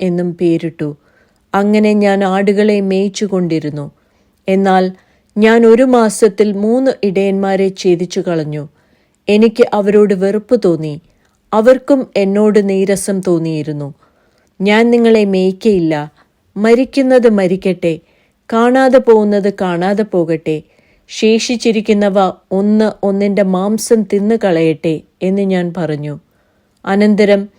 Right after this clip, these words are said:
ഞാൻ ഇമ്പം എന്ന കോൽ എടുത്ത് ഞാൻ സകല ജാതികളോടും ചെയ്തിരുന്ന എന്റെ നിയമത്തെ മുറിക്കേണ്ടതിന് അതിനെ മുറിച്ചു കളഞ്ഞു. അത് ആ ദിവസത്തിൽ തന്നെ മുറിഞ്ഞുപോയി. അങ്ങനെ എന്നെ നോക്കിക്കൊണ്ടിരുന്ന കൂട്ടത്തിൽ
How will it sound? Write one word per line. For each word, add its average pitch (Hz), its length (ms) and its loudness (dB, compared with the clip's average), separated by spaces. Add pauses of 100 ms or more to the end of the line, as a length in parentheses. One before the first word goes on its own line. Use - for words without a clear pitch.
(240)
ഞാൻ 233 340 4
ഇമ്പം 240 520 2
എന്ന 214 200 0
കോൽ 208 440 0
എടുത്ത് 185 480 -2 (460)
ഞാൻ 233 180 4
സകല 240 440 4
ജാതികളോടും 220 840 4
ചെയ്തിരുന്ന 190 640 0 (100)
എന്റെ 202 320 -2
നിയമത്തെ 202 520 -2
മുറിക്കേണ്ടതിന് 190 1080 -2
അതിനെ 185 320 -2
മുറിച്ചു 190 500 -4
കളഞ്ഞു. 151 420 -6 (640)
അത് 196 320 2 (120)
ആ 214 160 0
ദിവസത്തിൽ 226 680 0 (100)
തന്നെ 196 200 -2
മുറിഞ്ഞുപോയി. 175 800 -4 (600)
അങ്ങനെ 196 480 0 (460)
എന്നെ 233 280 6
നോക്കിക്കൊണ്ടിരുന്ന 226 920 2
കൂട്ടത്തിൽ 185 640 -2